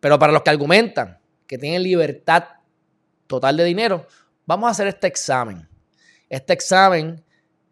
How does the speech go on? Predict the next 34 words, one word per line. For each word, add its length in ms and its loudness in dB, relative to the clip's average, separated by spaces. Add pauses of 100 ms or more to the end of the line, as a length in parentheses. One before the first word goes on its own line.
(120)
eh, 880 -4
se 200 -8
contesta 380 -4
con 160 -6
un 80 -6
sí 420 -10 (360)
o 80 -10
con 160 -8
un 140 -6
no. 140 -12 (1300)
Vamos 160 -14
a 40 -4
ver 80 -4
cuáles 160 -4
son 60 -4
las 80 -6
preguntas. 420 -14 (840)
Cuando 280 0
depositas 520 6
un 140 -4
cheque, 380 -2 (1120)
¿tienes 220 0
acceso 520 2
a 60 6
la 100 4
cantidad 420 -2
completa 400 -2
de 60 0
inmediato? 500 -4 (1600)
Tú 100 -10
depositas 400 -2
un 80 -6
cheque 260 -4
hoy, 220 0